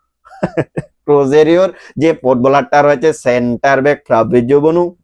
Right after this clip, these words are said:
জানি না তাকে কেন ফ্রি লিস্টে রাখা হয়েছে। যাক,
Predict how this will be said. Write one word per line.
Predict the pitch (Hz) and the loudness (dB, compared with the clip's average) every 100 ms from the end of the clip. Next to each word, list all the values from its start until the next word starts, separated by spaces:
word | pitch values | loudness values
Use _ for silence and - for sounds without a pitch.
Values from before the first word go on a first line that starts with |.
| 113 | -4
জানি | 110 120 | -2 0
না | 135 | -2
তাকে | 123 120 131 | -4 -6 -6
কেন | - 117 123 | -6 -6 -6
ফ্রি | - 123 | -2 0
লিস্টে | 123 131 147 | 0 0 -2
রাখা | 139 131 | -2 0
হয়েছে। | 143 147 | -2 0
যাক, | 156 160 | -2 -2